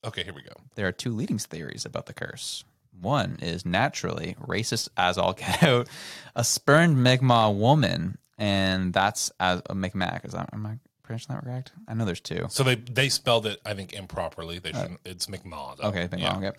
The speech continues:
Speaker 2: A spurned Mi'kmaq woman, as, that's as far as we need to go on <laughs> that one. The other is halfway there. A carnival worker died on the job, so another carnival worker declared that the sky must weep in his honor every time the fair set up in a new place.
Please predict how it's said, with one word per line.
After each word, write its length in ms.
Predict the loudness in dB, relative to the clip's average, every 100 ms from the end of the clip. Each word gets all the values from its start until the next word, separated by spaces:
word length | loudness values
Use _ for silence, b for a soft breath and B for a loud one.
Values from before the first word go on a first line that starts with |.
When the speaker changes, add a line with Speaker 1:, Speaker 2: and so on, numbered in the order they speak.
| B B
Speaker 2:
A 40 | 0
spurned 180 | 4 6
Mi'kmaq 380 | 6 6 6 4
woman, 300 | 2 2 2
as, 220 | 0 -2 -10
that's 300 | -4 -4 0
as 160 | -2 -4
far 240 | 2 4
as 120 | 4
we 100 | 0
need 80 | -6
to 60 | 0
go 120 | 2
on 140 | 4
<laughs> 20 | 2
that 340 | 0 0 0
one. 220 | -2 -2 -4 B B B
The 100 | 6
other 180 | 6 6
is 120 | 4
halfway 360 | 4 2 2 2
there. 260 | 4 2 -2
A 40 |
carnival 380 | 0 2 4 2
worker 240 | 0 -2
died 360 | 0 4 4 4
on 100 | 2
the 80 | 0
job, 400 | 2 2 0 -2
so 160 | -2
another 340 | 0 2 2 0
carnival 400 | 2 2 2 0
worker 300 | -2 -2 -6
declared 640 | -4 -6 -6 -4 -2 0
that 40 |
the 60 | -2
sky 260 | 0 2 2
must 300 | 0 -4 -4
weep 220 | -4 -4
in 160 | -4
his 160 | -4 -4
honor 400 | -2 0 0 0
every 200 | -2 -4
time 260 | -4 -4 -4
the 80 | -6
fair 240 | -4 -2
set 220 | -2 -4
up 100 | -4
in 80 | -6
a 80 | -6
new 140 | -8
place. 500 | -4 -2 -2 -2 -6